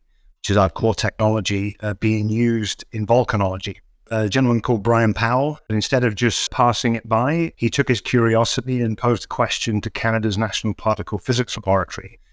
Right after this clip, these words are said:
an organization called triumph. And the question he posed was, "Could this technology be used for mineral exploration?"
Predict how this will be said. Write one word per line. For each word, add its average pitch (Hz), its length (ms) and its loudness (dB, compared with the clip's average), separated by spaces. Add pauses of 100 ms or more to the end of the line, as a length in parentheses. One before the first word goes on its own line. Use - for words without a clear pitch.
(240)
an 98 140 -2
organization 101 640 0
called 101 220 -6
triumph. 104 540 -2
And 101 100 -4
the 95 60 -6
question - 380 -2
he 104 80 0
posed 156 420 0
was, 104 400 2 (560)
"Could 143 240 0
this 131 160 2
technology 110 600 0
be 104 160 -2
used 104 400 2
for 107 80 -2
mineral 101 380 2
exploration?" 98 480 -4